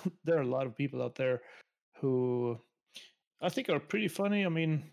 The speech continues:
everyone is a newbie at some point. Uh, but there are a lot of people thinking that the, an,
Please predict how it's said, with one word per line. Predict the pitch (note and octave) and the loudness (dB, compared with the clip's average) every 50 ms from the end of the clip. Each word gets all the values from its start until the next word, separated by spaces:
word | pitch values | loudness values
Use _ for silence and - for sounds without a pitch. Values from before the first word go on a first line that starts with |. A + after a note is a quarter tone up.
| - - | -6 -4
everyone | D#3+ D3+ D3 D3+ D3 D3+ D3 D3 C#3+ C#3 D3+ | -2 -2 -2 -2 -2 -2 0 0 0 0 0
is | D#3+ C#3+ C3 | 0 0 0
a | C#3 C#3 | 0 2
newbie | C#3 D3 C#3+ C3+ C#3+ C3+ C#3 C#3 - - - C#3+ | 2 2 2 2 0 0 0 -2 -4 -8 -8 -6
at | C#3 B2+ - - | -4 -4 -4 -4
some | - D3+ D3+ D3 | -4 -2 -2 -2
point. | - D3 C#3 C#3 - - - _ _ _ _ _ _ _ - | -2 -4 -4 -6 -8 -12 -18 _ _ _ _ _ _ _ -4
Uh, | C#3 C3+ C3+ B2+ B2+ B2 B2 B2 B2 | -2 -2 0 0 -2 -2 -2 -4 -4
but | B2+ B2+ C3+ C#3+ - - - | -4 -4 -4 -4 -4 -6 -4
there | D3 D#3+ D#3+ | 0 2 2
are | D#3+ D#3 D3 | 2 2 2
a | C#3+ C#3+ | 2 2
lot | D3 C#3+ | 0 0
of | C#3 C3 - - | -2 -2 -4 -4
people | D3 D3 C#3+ - C3+ B2 | -4 -4 -2 -2 -4 -4
thinking | - - C#3+ C3 - C3+ B2+ C3 B2+ | -2 -4 -4 -4 -4 -6 -4 -2 -2
that | B2 A#2+ - _ _ - | -2 -4 -6 _ _ -8
the, | B2+ B2 B2 B2 B2 B2 - - | -6 -4 -2 -2 -4 -4 -4 -6
an, | C#3+ C3 B2+ B2+ - | -6 -6 -6 -6 -10